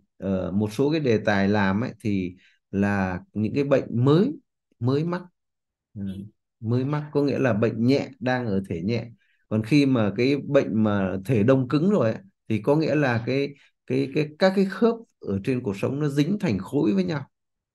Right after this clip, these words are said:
dính liền thành một cái, cái khối xương với nhau thì, ờ, thì không có thể điều trị được.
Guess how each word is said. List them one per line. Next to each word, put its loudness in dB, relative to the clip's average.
dính -2
liền 4
thành -4
một -4
cái, -6
cái -4
khối 0
xương -2
với -4
nhau -8
thì, 2
ờ, -4
thì 0
không -2
có -2
thể 0
điều 0
trị -6
được. -6